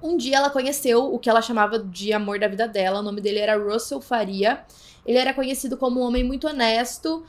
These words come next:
e muito bondoso, assim, apesar de ser meio bravo às vezes.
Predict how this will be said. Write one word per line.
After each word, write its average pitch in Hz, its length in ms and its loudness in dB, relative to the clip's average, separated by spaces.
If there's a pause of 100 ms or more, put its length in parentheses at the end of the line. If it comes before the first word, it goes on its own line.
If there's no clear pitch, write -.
(440)
e 339 320 8
muito 339 260 2
bondoso, 240 560 4
assim, 196 240 -2
apesar 208 280 0
de 214 100 -8
ser 240 80 -2
meio 220 600 -2 (320)
bravo 202 420 4
às 208 140 -2
vezes. - 560 -10